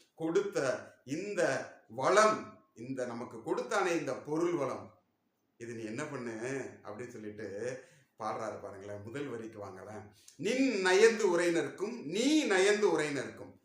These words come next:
நின் நயந்து உரை நிற்கும், உன்னை விரும்பி இருக்கிற உன்னுடைய உறவினர்கள், உன்னுடைய தோழிமார்கள், உன்னை சுற்றி, நம்ம கு-, சுற்றி இருக்கிற குடும்பத்தினர்கள்,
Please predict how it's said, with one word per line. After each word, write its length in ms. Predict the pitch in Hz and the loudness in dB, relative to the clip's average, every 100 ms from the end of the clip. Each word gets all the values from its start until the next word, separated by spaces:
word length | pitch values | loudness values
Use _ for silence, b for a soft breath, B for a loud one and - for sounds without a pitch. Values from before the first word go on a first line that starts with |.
| _ _ _ _ _ | _ _ _ _ _
நின் 360 | - 240 320 285 | -4 0 2 2
நயந்து 400 | 220 214 240 226 | 4 4 4 4
உரை 180 | 185 170 | 4 4
நிற்கும், 320 | 151 - 156 | 0 -2 -2
உன்னை 340 | 269 302 320 | 0 4 2
விரும்பி 840 | 175 214 240 254 254 269 294 - - | 4 2 2 0 -2 -2 -4 -12 -2
இருக்கிற 640 | 185 214 208 180 170 - 160 | 0 2 0 2 2 2 2
உன்னுடைய 340 | 170 170 170 | 0 4 4
உறவினர்கள், 840 | 156 170 175 170 151 160 170 170 B _ | 4 2 2 2 0 0 -2 -4 B _
உன்னுடைய 300 | 151 160 156 | -2 2 2
தோழிமார்கள், 720 | - 160 175 165 151 139 165 | 0 0 2 2 2 2 2
உன்னை 220 | 170 151 | 2 -2
சுற்றி, 320 | 147 151 175 | -6 -10 -4
நம்ம 240 | 165 151 147 | -4 -2 -4
கு-, 140 | 165 | -8
சுற்றி 260 | 147 196 202 | -10 -6 -2
இருக்கிற 300 | 165 151 135 | -2 -2 -4
குடும்பத்தினர்கள், 840 | 131 127 127 120 98 90 - - | -4 -6 -6 -8 -10 -14 -18 -20